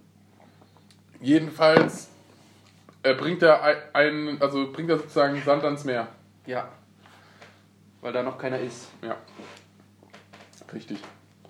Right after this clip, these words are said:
Speaker 1: In Thailand, Thailand ist ja bekannt dafür, auf gar keinen Fall so freizügig zu sein und sich überall
Speaker 2: Ja.
Speaker 1: Frauen anbieten
Speaker 2: Aber
Speaker 1: für
Speaker 2: die
Speaker 1: dich.
Speaker 2: haben dann immer Pimmel plötzlich.
Speaker 1: Spricht jemand aus Erfahrung?
Speaker 2: Nein, das hat mir
Speaker 1: Aber
Speaker 2: mein
Speaker 1: da,
Speaker 2: alter,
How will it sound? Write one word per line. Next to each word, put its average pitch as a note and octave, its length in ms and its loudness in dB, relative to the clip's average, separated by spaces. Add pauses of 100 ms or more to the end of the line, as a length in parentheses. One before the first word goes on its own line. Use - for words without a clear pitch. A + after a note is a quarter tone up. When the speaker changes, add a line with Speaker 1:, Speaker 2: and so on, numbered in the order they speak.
(880)
Speaker 1:
In A#2+ 80 -8
Thailand, B2+ 540 2
Thailand C3+ 220 0
ist - 120 -6
ja B2 60 -2
bekannt B2+ 320 -4
dafür, A2+ 280 -4
auf - 140 -8
gar A#2+ 140 2
keinen A2+ 240 -8
Fall A#2 340 -4
so G#2 100 -16
freizügig A2+ 520 -8
zu G#2+ 100 -18
sein G#2 200 -6
und G#2+ 180 -12
sich - 280 -20 (140)
überall G#2+ 440 -2 (320)
Speaker 2:
Ja. C3 340 0 (120)
Speaker 1:
Frauen A#2 280 4
anbieten A2 460 -6
Speaker 2:
Aber B2 100 -4
Speaker 1:
für - 60 -4
Speaker 2:
die - 60 -4
Speaker 1:
dich. C3 80 -2
Speaker 2:
haben C#3+ 120 -2
dann C3+ 140 -4
immer C#3 200 -2
Pimmel D#3 340 -4
plötzlich. A2+ 500 -10 (1900)
Speaker 1:
Spricht - 300 -10
jemand B2 220 0
aus B2 140 2
Erfahrung? B2 340 -2
Speaker 2:
Nein, D3 360 2
das D3+ 140 -10
hat C#3+ 80 -8
mir C#3+ 80 2
Speaker 1:
Aber C3 120 4
Speaker 2:
mein - 20 4
Speaker 1:
da, D#3 80 6
Speaker 2:
alter, C#3+ 320 -2